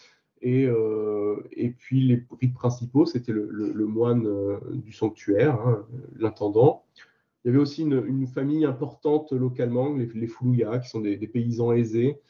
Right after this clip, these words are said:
euh, qui avaient un rôle d'assistant du, du, du, du chef du village d'à côté, et, euh,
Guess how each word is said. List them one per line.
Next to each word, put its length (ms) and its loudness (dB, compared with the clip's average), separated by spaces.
euh, 200 0
qui 140 -2
avaient 120 0
un 60 2
rôle 340 0
d'assistant 640 0
du, 160 0
du, 240 -6
du, 680 -8
du 100 -14
chef 220 4
du 120 -8
village 400 2
d'à 240 0
côté, 500 2
et, 240 4
euh, 220 2